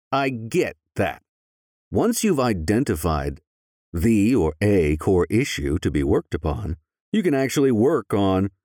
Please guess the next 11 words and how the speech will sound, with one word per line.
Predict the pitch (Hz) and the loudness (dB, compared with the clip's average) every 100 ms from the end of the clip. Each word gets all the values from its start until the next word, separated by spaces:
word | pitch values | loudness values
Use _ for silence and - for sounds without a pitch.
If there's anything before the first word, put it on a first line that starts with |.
| _ _ _ - | _ _ _ -4
fixing | 226 - - 90 73 71 | -4 -2 -2 0 0 -2
the | 76 | -2
problem. | - 269 - 71 50 50 - _ _ _ _ _ _ _ _ - | -2 -2 -2 -6 -8 -12 -18 _ _ _ _ _ _ _ _ 0
And | 131 | 2
in | 147 | 2
the | 127 | 0
fixing, | 113 277 - - 80 87 | 0 -4 -2 -2 0 2
no | 110 - | 2 2
imitation | 139 135 240 285 - 220 | 0 0 2 2 2 0
is | 214 | 2
necessary. | 208 262 294 269 - 67 50 - | 0 0 0 0 -2 -2 -6 -10